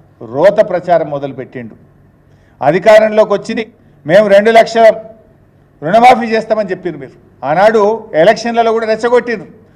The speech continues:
"పోండి, తొందరగా అప్పులు తెచ్చుకోండి, మేము అధికారంలో రాగానే రెండు లక్షల రుణమాఫీ చేస్తామన్నారు." పోనీ, తీరా అధికారంలోకి వచ్చినాక జరిగింది ఏంటంటే, ఎనిమిది నెలలు గడిచినాక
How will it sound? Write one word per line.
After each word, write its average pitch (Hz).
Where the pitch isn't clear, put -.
"పోండి, 247
తొందరగా 233
అప్పులు 233
తెచ్చుకోండి, 233
మేము 202
అధికారంలో 214
రాగానే 233
రెండు 208
లక్షల 208
రుణమాఫీ 180
చేస్తామన్నారు." 151
పోనీ, 165
తీరా 202
అధికారంలోకి 214
వచ్చినాక 196
జరిగింది 190
ఏంటంటే, 180
ఎనిమిది 202
నెలలు 202
గడిచినాక 196